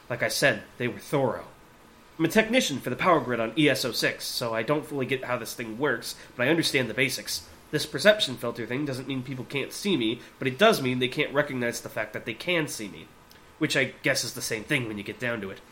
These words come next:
But those infiltrators, they didn't even take anything, didn't even try to. I watched after I got into this thing. I was too scared, fucking coward,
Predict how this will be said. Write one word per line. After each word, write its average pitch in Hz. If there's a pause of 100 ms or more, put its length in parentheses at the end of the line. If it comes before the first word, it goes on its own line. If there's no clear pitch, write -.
(260)
But 127
those 143
infiltrators, 117 (340)
they 190
didn't 156
even 110
take 190
anything, 107
didn't 175
even 127
try 160
to. 101 (340)
I 135
watched 160
after 139
I 135
got 135
into 196
this 117
thing. 104
I 143
was 156
too -
scared, 202 (220)
fucking 123
coward, 117